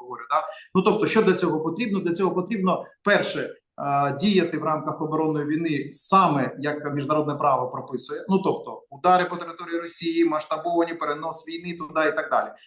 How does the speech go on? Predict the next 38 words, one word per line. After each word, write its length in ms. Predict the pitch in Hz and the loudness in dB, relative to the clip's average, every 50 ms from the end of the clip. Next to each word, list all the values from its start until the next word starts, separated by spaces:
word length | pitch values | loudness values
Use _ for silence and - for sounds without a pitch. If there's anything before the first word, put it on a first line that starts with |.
| _ - | _ -2
Тобто, 200 | - 180 - 165 | -2 0 2 2
всі 180 | 156 - 214 214 | 2 4 6 6
неформальні 500 | 196 196 - 180 175 180 185 180 180 170 | 6 6 6 4 4 6 6 6 6 4
заборони 420 | 165 165 170 170 180 208 202 175 | 2 2 0 0 2 2 2 2
мають, 280 | 160 160 165 165 160 - 139 147 160 | 2 2 2 2 0 -2 -6 -10 -6
мали 300 | 160 165 170 165 175 151 | -2 0 0 0 0 -2
б 40 | 135 135 135 - - - _ _ - | -6 -8 -12 -14 -16 -20 _ _ -2
автоматично 640 | 175 160 - - 180 170 170 202 185 - - 151 143 | -2 0 0 2 2 2 2 0 -2 -4 -4 -6 -6
бути 260 | 143 156 151 151 151 | -6 -4 -2 -2 -2
обнулені. 540 | - 160 151 - 143 131 120 120 120 123 123 | -2 -2 -2 -2 0 0 2 2 2 2 2
Друге: 420 | 123 180 208 196 156 - 120 - - - - - - | 4 6 6 6 6 6 4 0 -2 -6 -10 -4 2
ніяких 640 | 165 180 185 175 180 214 202 202 208 190 170 - - | 6 8 8 8 8 8 6 6 4 2 -2 -2 -2
компромісних 600 | 180 175 170 175 170 170 175 175 - - 156 139 | -4 -4 -2 0 0 0 0 0 -2 -4 -8 -6
домовленостей 560 | - 160 156 156 160 151 147 151 147 - 143 | -2 -2 0 0 0 0 -2 -4 -4 -4 -4
з 40 | 147 | -2
Російською 460 | 147 151 - 160 156 151 - 160 - | -2 -2 0 -2 -2 -2 -2 -6 -6
Федерацією, 500 | - - 151 151 151 147 147 - - 147 | -4 -2 0 2 2 2 2 0 -2 -2
ніяких 300 | 151 170 175 170 165 165 - | 0 0 0 -2 -4 -2 0
там 160 | 160 156 - - - - | -2 -2 -2 -6 -8 -4
стримувань, 800 | - - - - 180 170 196 208 202 185 170 165 160 165 156 127 | -2 0 2 2 4 6 6 6 8 8 6 6 6 4 2 2
холодних 440 | 120 147 147 165 180 175 170 175 170 - 151 139 | 2 4 6 6 6 6 4 2 -2 -2 -4 0
воєн 340 | 160 180 185 180 165 165 156 156 | 4 6 6 6 6 4 2 2
і 20 | |
так 180 | 151 151 143 151 | 0 0 2 4
далі, 180 | 170 170 165 - | 4 4 4 4
тому 200 | - 160 160 156 | 0 -4 -4 -4
подібне. 380 | 156 160 - 143 127 131 127 - - - - - | -4 -6 -8 -8 -12 -12 -12 -14 -14 -14 -6 2
Росія 380 | 147 175 175 - 202 196 180 170 | 4 4 6 6 6 6 6 6
має 240 | 165 165 160 156 | 6 4 4 4
програти 420 | 156 160 156 156 190 220 226 214 214 | 2 0 0 4 4 2 2 2 -4
і 160 | 208 - 175 | -4 -4 -4
відповісти 540 | 165 180 - - 170 170 196 190 180 - 170 | -4 -4 -2 0 0 0 0 0 -2 0 0
юридично 540 | 165 156 156 156 156 160 - - - 160 - | 0 2 0 0 -2 -2 -4 -4 -4 -4 -4
за 80 | - | -4
все, 180 | 220 - 175 170 | -2 -2 -2 -2
що 180 | 165 - 151 | -2 -2 -4
вона 200 | 143 139 147 151 | -2 0 0 0
накоїла. 500 | 147 143 - - 139 127 120 113 104 - | 0 0 -2 -2 -2 -2 -2 -2 -4 -6